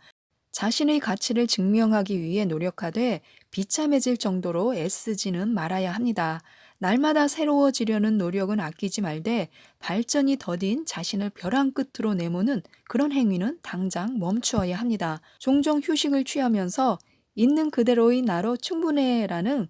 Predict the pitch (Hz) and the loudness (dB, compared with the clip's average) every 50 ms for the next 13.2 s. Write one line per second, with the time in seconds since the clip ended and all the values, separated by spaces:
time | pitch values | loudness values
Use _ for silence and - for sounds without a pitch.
0 | - _ _ - - 175 170 180 185 202 208 208 214 214 208 180 170 170 - - | -8 _ _ -10 -6 -4 -2 0 0 0 0 2 0 0 0 0 -2 -4 -4 -6
1 | 185 165 - 185 240 262 233 180 - _ _ - - - 165 - - 220 208 190 | -6 -6 -2 0 0 0 0 -2 -6 _ _ -10 -8 -6 -4 -2 -2 -2 -2 -2
2 | 180 160 165 160 196 277 330 - _ - 214 220 247 240 214 185 175 185 220 254 | -2 -4 -4 -4 -4 -4 -6 -6 _ 0 2 4 4 4 2 2 0 -2 -2 0
3 | 247 247 226 214 175 160 160 170 - _ _ _ _ _ _ _ _ _ _ _ | 0 0 0 0 0 -2 -2 -4 -8 _ _ _ _ _ _ _ _ _ _ _
4 | _ _ _ _ _ _ _ _ _ _ _ _ _ _ _ _ _ _ _ - | _ _ _ _ _ _ _ _ _ _ _ _ _ _ _ _ _ _ _ -2
5 | - - 285 269 233 196 170 165 - _ _ _ _ _ _ _ _ - - 220 | 0 2 4 4 2 2 0 -4 -10 _ _ _ _ _ _ _ _ -2 2 2
6 | 247 254 269 254 247 214 190 175 165 156 151 160 165 190 196 208 214 202 208 202 | 4 4 4 4 4 4 4 4 2 0 -4 -2 2 4 4 4 4 4 2 2
7 | 185 190 226 277 302 302 - - 220 202 214 - 262 277 277 277 - - 202 214 | 2 2 2 0 0 -2 -4 -4 -2 -2 0 2 2 2 2 0 -2 0 2 2
8 | 226 240 233 196 170 156 151 165 - _ _ _ _ _ _ _ _ _ _ _ | 4 4 2 2 0 -2 -4 -8 -10 _ _ _ _ _ _ _ _ _ _ _
9 | _ _ _ _ - - - 294 311 320 320 311 320 294 240 185 185 185 190 196 | _ _ _ _ -12 -6 -2 0 2 2 2 2 2 2 2 2 0 -2 -2 -2
10 | 202 240 269 269 220 160 147 - _ _ _ _ _ - - - 180 196 247 233 | 0 2 2 2 2 0 -2 -6 _ _ _ _ _ -10 -8 -6 -6 -2 -2 -2
11 | 233 226 - 202 190 202 202 202 196 190 190 196 185 165 165 - - - 175 190 | -2 -2 -2 -2 0 0 2 2 0 0 0 0 -2 -2 -4 -6 -6 -4 -4 -4
12 | 233 - 277 269 262 - 254 240 - - - 170 170 - - 220 202 190 170 - | -4 -4 -4 -4 -4 -2 -4 -4 -4 -4 -6 -6 -6 -4 -2 -2 -2 -2 -2 -4
13 | 160 160 156 156 | -6 -6 -6 -8